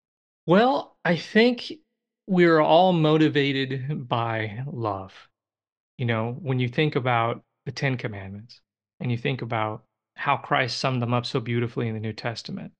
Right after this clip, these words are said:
you know, he, and he basically said, you know, he was asked the question, "What is the greatest commandment?" And, uh, he said, "Well, basically the greatest commandment is to, is to love God. And the second, the second is the same. It's love,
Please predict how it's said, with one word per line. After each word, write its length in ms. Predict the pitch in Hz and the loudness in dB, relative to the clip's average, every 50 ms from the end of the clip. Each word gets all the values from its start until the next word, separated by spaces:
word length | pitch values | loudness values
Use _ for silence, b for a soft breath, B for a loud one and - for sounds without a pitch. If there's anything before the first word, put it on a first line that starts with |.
| _ - | _ -10
you 100 | - 127 | -8 -6
know, 240 | 113 107 107 107 107 | -6 -6 -8 -8 -10
he, 140 | 113 113 117 | -10 -10 -10
and 240 | - 185 127 113 | -8 -10 -10 -10
he 160 | 110 113 107 - | -10 -10 -10 -4
basically 500 | - 127 117 120 - 127 - - 120 107 | -4 -4 -4 -4 -8 -12 -12 -10 -10 -10
said, 320 | - - 123 117 113 104 - | -8 -8 -6 -6 -6 -8 -8
you 120 | 180 143 | -6 -4
know, 80 | 127 113 | -2 -2
he 120 | 117 135 | -2 -2
was 140 | 139 127 117 | -2 -2 0
asked 220 | 123 120 117 - | -2 -2 -2 -4
the 60 | - - | -8 -6
question, 380 | - 139 123 - - 123 120 | -4 -4 -4 -4 -4 -6 -4
"What 120 | 123 127 127 | -4 -4 -4
is 100 | 120 - | -4 -6
the 80 | 123 | -8
greatest 340 | - 127 120 113 110 - - | -8 -6 -8 -8 -8 -10 -12
commandment?" 480 | - 127 113 110 110 110 113 - 190 190 _ _ _ _ _ b b b b b b b b _ - | -12 -10 -10 -10 -10 -10 -12 -14 -16 -16 _ _ _ _ _ b b b b b b b b _ -10
And, 380 | - 120 110 110 107 107 107 113 | -6 -4 -4 -4 -4 -6 -6 -8
uh, 100 | 110 113 | -8 -6
he 160 | 107 113 120 | -6 -6 -6
said, 240 | 117 - 123 113 113 | -4 -4 -4 -4 -4
"Well, 120 | 113 117 | -6 -4
basically 320 | 123 120 117 120 - 127 110 | -4 -4 -4 -4 -6 -8 -8
the 100 | 117 113 | -8 -6
greatest 280 | - 120 117 113 - | -4 -4 -4 -4 -6
commandment 400 | - 120 120 131 127 120 113 110 | -6 -4 -2 0 0 0 -2 -4
is 100 | 110 - - | -6 -8 -8
to, 180 | - 123 113 | -8 -6 -6
is 100 | 110 113 | -6 -8
to 100 | - 131 | -8 -8
love 220 | 120 117 117 104 - | -6 -6 -6 -6 -4
God. 340 | - - - - - - | -4 -2 -2 -4 -8 -10
And 100 | - 151 | -10 -10
the 40 | 135 | -10
second, 520 | 123 - 139 123 123 131 127 123 117 110 - | -6 -4 -4 -4 -4 -4 -6 -6 -8 -8 -10
the 80 | 147 | -10
second 360 | - - 127 117 - 139 123 | -8 -6 -6 -4 -4 -6 -6
is 140 | 123 117 120 | -6 -8 -8
the 80 | - 120 | -10 -10
same. 320 | - 151 170 214 170 135 123 | -8 -8 -8 -8 -8 -10 -12
It's 200 | 117 - - - | -12 -12 -12 -10
love, 240 | 120 113 117 117 | -10 -10 -10 -12